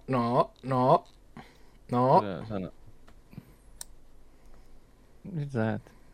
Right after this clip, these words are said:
Speaker 3: Ma tean seda sarja. Mu lemmiksari
Speaker 2: Oota.
Speaker 3: tõenäoliselt. Kuidas ma
Speaker 1: No,
Speaker 3: arvan, seal praegu vist on?
Speaker 1: no. Okei, aga
Speaker 3: Ma ei suuda
Speaker 1: tund-,
Speaker 3: seda
Speaker 1: nii,
Speaker 3: välja
Speaker 1: äh,
Speaker 3: öelda.
Speaker 1: tundub, et ei tule. Äh, õige vastus on, äh, Daredevil.
Speaker 3: Ah, fuck
Speaker 2: Aa,
Speaker 3: me,
Speaker 2: jaa.
Speaker 3: see oli Daredevil muidugi.
Speaker 2: Jaa.
Speaker 3: Ah, fuck.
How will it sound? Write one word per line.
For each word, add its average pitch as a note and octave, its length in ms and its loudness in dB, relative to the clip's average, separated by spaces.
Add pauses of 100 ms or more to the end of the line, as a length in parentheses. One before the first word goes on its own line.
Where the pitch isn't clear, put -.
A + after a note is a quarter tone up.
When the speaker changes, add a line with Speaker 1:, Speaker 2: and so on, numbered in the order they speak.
(560)
Speaker 3:
Ma B2+ 160 -4
tean F3+ 260 6
seda B2 240 4
sarja. A#2 380 6 (240)
Mu E3 180 10
lemmiksari E3 560 8
Speaker 2:
Oota. B2 80 4
Speaker 3:
tõenäoliselt. A2+ 540 6
Kuidas F#3+ 280 -2
ma D#3 120 2
Speaker 1:
No, - 80 8
Speaker 3:
arvan, G4+ 180 8
seal A4 160 6
praegu B4+ 220 12
vist - 180 -8
on? C#4 140 -4 (100)
Speaker 1:
no. F#4 120 0 (240)
Okei, F#3 200 12
aga F3 140 12
Speaker 3:
Ma F3 80 12
ei - 20 8
suuda F#3 180 10
Speaker 1:
tund-, D3+ 120 8
Speaker 3:
seda A#2+ 180 6
Speaker 1:
nii, D#3+ 140 12
Speaker 3:
välja - 100 6
Speaker 1:
äh, D#3 140 12
Speaker 3:
öelda. C#3+ 180 10
Speaker 1:
tundub, D#3+ 220 12
et - 80 0
ei - 20 6
tule. D#3+ 140 12 (180)
Äh, C3 140 4
õige D3 180 10
vastus D3+ 320 8
on, C3+ 140 4
äh, A#2+ 340 2
Daredevil. B2+ 400 12 (1300)
Speaker 3:
Ah, C#3 180 4
fuck - 240 -2
Speaker 2:
Aa, G3 300 10
Speaker 3:
me, - 80 12
Speaker 2:
jaa. F#3+ 160 10
Speaker 3:
see F3 160 10
oli F3 100 6
Daredevil C#3+ 480 6
muidugi. C3 400 6
Speaker 2:
Jaa. E3+ 240 0 (160)
Speaker 3:
Ah, - 160 0
fuck. - 420 -2